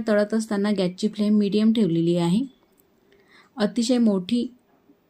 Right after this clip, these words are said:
करायची नाही किंवा कमी करायची नाही गॅसची फ्लेम. कमी केली तर कडक होतील आणि मोठी केली तर लगेच त्या लालसर होतील. तर मीडियम गॅसवरती आपल्याला ह्या करंज्या तळून घ्यायच्या आहे. तर एकाच वेळेस आपण मस्त चार पाच करंज्या या तेलामध्ये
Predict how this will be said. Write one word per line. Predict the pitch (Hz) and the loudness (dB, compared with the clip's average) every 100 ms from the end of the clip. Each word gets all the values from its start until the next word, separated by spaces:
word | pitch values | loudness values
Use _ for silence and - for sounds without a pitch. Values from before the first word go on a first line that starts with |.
| - | -2
करायची | 208 190 190 190 220 | 0 2 0 0 2
नाही | 220 208 | 4 2
किंवा | 214 226 | 0 -2
कमी | 247 233 214 233 | 0 2 2 2
करायची | 220 196 185 190 | 0 -2 -2 -2
नाही | 185 180 | 0 0
गॅसची | 175 170 190 | -2 -4 -8
फ्लेम. | 185 190 214 | -4 -4 -2
कमी | 226 226 247 | 2 2 2
केली | 233 226 226 226 | 0 0 0 -2
तर | 226 | -2
कडक | 226 214 220 | 0 0 2
होतील | 208 180 190 | -2 -2 -2
आणि | 196 | 2
मोठी | 220 196 196 220 | 0 0 -2 -2
केली | 208 196 | -2 -2
तर | 208 | -2
लगेच | 190 180 196 208 | -2 -2 -4 -2
त्या | 214 | -2
लालसर | 185 175 175 214 | 0 -2 -2 -2
होतील. | 196 180 160 180 | -4 -4 -8 -6
तर | |
मीडियम | 196 196 220 233 | -4 0 0 2
गॅसवरती | 214 196 196 214 202 202 | 0 0 -4 -4 -4 -4
आपल्याला | 185 185 196 175 180 - - - - - | -4 -2 -2 0 -2 -10 -18 -20 -14 0
ह्या | 220 | 0
करंज्या | 220 208 190 190 196 196 | 2 0 0 0 -2 0
तळून | 185 185 220 | -2 2 2
घ्यायच्या | 220 170 - 165 | 2 0 -2 -2
आहे. | 175 196 - _ - - - - | -2 -4 -6 _ -20 -20 -20 -6
तर | 240 | -4
एकाच | - 226 - 240 233 | 0 0 2 0 2
वेळेस | 226 220 214 | 4 4 2
आपण | 208 190 214 | -2 0 0
मस्त | 202 214 - 226 | 0 -2 -2 -4
चार | 220 202 196 | 0 -2 -2
पाच | 196 202 202 - | -4 -6 -6 -6
करंज्या | 196 185 190 196 190 | -2 0 0 0 -2
या | 180 190 196 - 202 | 0 -2 -4 -4 0
तेलामध्ये | 185 185 202 185 | 0 2 0 0